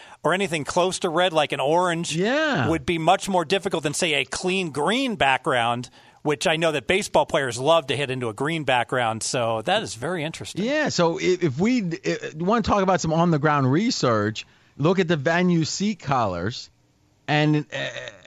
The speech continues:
Speaker 2: an open discussion here, Matt or Mackenzie. What, I mean, 'cause Matt, this basketball is his,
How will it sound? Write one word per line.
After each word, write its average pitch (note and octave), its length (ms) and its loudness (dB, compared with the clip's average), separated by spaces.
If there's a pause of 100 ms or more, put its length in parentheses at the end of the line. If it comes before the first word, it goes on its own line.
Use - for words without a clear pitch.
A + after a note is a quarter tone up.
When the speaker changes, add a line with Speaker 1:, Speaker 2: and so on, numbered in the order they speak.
(480)
Speaker 2:
an F3+ 260 2
open A#3 320 2
discussion G#3+ 560 0
here, D3+ 380 2
Matt D#3+ 340 0
or E3 180 2
Mackenzie. D3+ 760 0 (680)
What, F3 380 2
I D#3 60 4
mean, D#3+ 160 4
'cause D3 180 2
Matt, F#3 380 2
this D#3 240 4
basketball E3 720 0
is C#3 100 -2
his, C#3+ 260 0